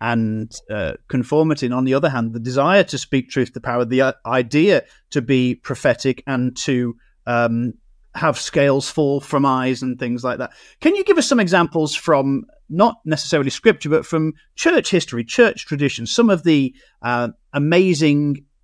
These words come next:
em-, God-empowered females from church history who have, who have rocked the boat, who have pioneered? Because obviously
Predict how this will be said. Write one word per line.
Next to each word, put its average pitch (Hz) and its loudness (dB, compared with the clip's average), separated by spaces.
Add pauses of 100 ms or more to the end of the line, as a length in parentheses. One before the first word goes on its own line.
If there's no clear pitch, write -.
em-, 165 -2 (100)
God-empowered 160 4 (520)
females 139 2
from 123 -6
church - -2
history 127 -2
who 156 0
have, 147 0
who 170 4
have 190 2
rocked 147 2
the 120 -4
boat, 113 -2
who 143 -2
have 175 -4
pioneered? 113 -4 (360)
Because 170 2
obviously 170 2